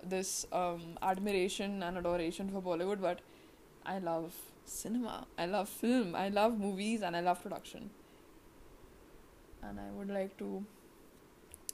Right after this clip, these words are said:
do much in that. But I have my maths class in, like, thirty minutes, and I also have to give my laundry in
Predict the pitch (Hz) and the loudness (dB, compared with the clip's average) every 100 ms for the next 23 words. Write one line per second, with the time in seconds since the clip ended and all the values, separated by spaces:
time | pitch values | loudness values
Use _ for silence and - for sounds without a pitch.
0 | - 180 180 156 151 160 160 151 - - | -4 0 0 -2 -6 -8 -8 -10 -12 -20
1 | - - - - - - - - - 202 | -20 -20 -20 -20 -20 -20 -20 -20 -12 2
2 | 208 208 - - 254 349 415 453 285 208 | 4 4 2 2 4 4 2 2 4 4
3 | 214 220 247 240 247 240 220 - 202 190 | 4 4 6 6 4 2 2 0 -2 -2
4 | 185 175 170 185 - 196 202 190 214 226 | -6 -6 -6 -6 -4 -2 0 0 2 0
5 | 220 202 208 208 214 190 175 180 190 196 | 0 0 0 2 0 0 -2 -2 -2 -2
6 | 190 190 | -4 -6